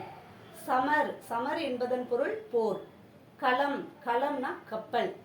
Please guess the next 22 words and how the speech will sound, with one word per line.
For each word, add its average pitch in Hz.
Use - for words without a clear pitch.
கழனினா 311
வயல். 208
ஓகேவா? 226
களம்னா 254
கப்பல், 277
கழனினா 240
வயல். 190
துறைமுக 349
நகரங்கள் 240
பட்டினம், 294
பாக்கம் 233
என 247
குறிக்கப்பட்டது. 214
அந்த 226
காலத்துல 240
துறைமுக 254
நகரங்களை 226
பட்டினம், 247
பாக்கம், 233
இப்பவும் 254
அப்படிதான் 214
இருக்கு. 214